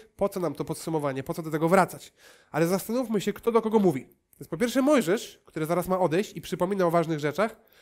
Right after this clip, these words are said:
a po drugie to jest nowe pokolenie, które ma wejść do ziemi obiecanej. Nie to, które,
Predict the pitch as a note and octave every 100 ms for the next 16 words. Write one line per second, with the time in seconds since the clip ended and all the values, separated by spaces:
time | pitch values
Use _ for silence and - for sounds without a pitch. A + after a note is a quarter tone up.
0 | _ C#3 F#3 A#3+ G3 F3+ - F#3 A3 A3
1 | G#3+ G3 F#3+ F#3 F3 E3 A#3 - _ _
2 | _ _ _ - E3+ F#3 A3+ A#3 G#3 -
3 | _ - D3+ G3+ G3+ B3 - - - _
4 | _ _ _ - C#3+ F3+ D#3 G#3 G3+ F#3
5 | F3+ F#3 D#3+ C3 E3 _ _ _ _ _
6 | _ _ _ _ _ _ _ - D#3+ E3
7 | G3 G#3+ G3 F3+ F3+ G3 E3 D#3